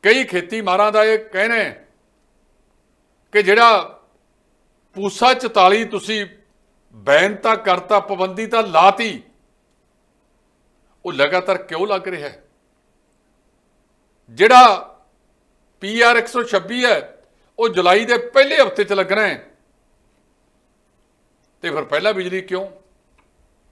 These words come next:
ਦੂਜੇ ਪਾਸੇ ਬਹੁਤ ਸਾਰੇ ਕਿਸਾਨਾਂ ਨੇ ਸਿੱਧੀ ਬਿਜਾਈ ਕੀਤੀ ਹੈ,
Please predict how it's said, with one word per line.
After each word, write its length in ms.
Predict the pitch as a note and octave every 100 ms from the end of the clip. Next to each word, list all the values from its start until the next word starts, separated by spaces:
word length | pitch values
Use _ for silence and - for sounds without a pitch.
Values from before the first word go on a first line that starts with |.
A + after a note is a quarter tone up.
| _ _ _ _ C3
ਦੂਜੇ 300 | D#3+ F#3+ B3
ਪਾਸੇ 300 | A#3+ A#3 A#3
ਬਹੁਤ 220 | F#3+ B3
ਸਾਰੇ 180 | A#3 A#3+
ਕਿਸਾਨਾਂ 440 | A3+ G3+ G3 A3
ਨੇ 140 | A3+ E3+ A2 _ _ _ _ _ _ _ _ _ _ _ _ _ _
ਸਿੱਧੀ 360 | - E3+ F3+ B3+
ਬਿਜਾਈ 360 | A#3+ G3 G#3+ A3+
ਕੀਤੀ 420 | F#3+ E3+ A3+ A#3+
ਹੈ, 360 | G3 D3+ -